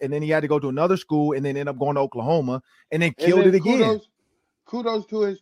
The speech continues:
Speaker 2: father. Like you said about earlier, I didn't know Jalen Hurts' dad was a coach and he taught him. It makes sense of his
Speaker 1: Yeah.
Speaker 2: leadership,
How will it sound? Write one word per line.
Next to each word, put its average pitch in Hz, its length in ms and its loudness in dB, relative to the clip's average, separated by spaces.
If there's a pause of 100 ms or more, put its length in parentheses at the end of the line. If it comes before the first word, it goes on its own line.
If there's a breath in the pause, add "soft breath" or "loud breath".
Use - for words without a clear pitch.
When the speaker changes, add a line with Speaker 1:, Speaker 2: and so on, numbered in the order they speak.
Speaker 2:
father. 208 500 0 (100)
Like 139 260 -8
you 170 100 -14
said 185 260 -8
about 170 260 -2
earlier, 190 360 0
I 151 100 -4
didn't 196 160 -4
know 185 140 -4
Jalen 175 360 -4
Hurts' 165 220 -6
dad 160 220 -4
was 151 200 -8
a 127 60 -14
coach 165 480 -8
and 131 160 -8
he 120 80 -10
taught 160 300 -6
him. 139 140 -10
It 139 140 0
makes 160 320 -4
sense 185 320 -6
of 143 140 -4
his 139 120 -6
Speaker 1:
Yeah. 147 100 -2
Speaker 2:
leadership, 147 640 -6